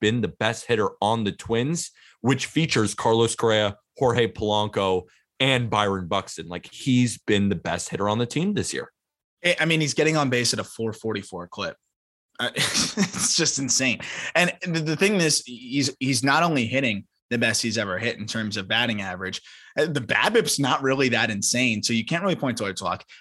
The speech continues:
Speaker 2: He's walking more than he ever has walked in his career. He's striking out the least pretty much since his rookie season, which was a ninety-two game sample size.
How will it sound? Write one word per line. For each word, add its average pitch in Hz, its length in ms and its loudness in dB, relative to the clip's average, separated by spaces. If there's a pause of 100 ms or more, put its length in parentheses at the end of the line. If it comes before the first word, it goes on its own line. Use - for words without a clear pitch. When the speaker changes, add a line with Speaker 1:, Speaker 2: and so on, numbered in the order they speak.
Speaker 2:
He's 143 180 2
walking 147 640 4
more 131 160 4
than 120 120 0
he 113 180 0
ever 160 260 4
has 127 100 2
walked 110 300 0
in 110 80 -2
his 101 100 -6
career. 104 400 -2
He's 175 140 0
striking 151 460 2
out 160 180 0
the 160 100 2
least 214 360 2
pretty 135 180 0
much 131 240 2
since 127 220 0
his 123 180 -6
rookie 127 240 -4
season, 139 360 0
which 123 120 -2
was 117 120 -6
a 113 40 -2
ninety-two 107 380 -2
game 98 200 -4
sample 123 300 -4
size. 104 280 -2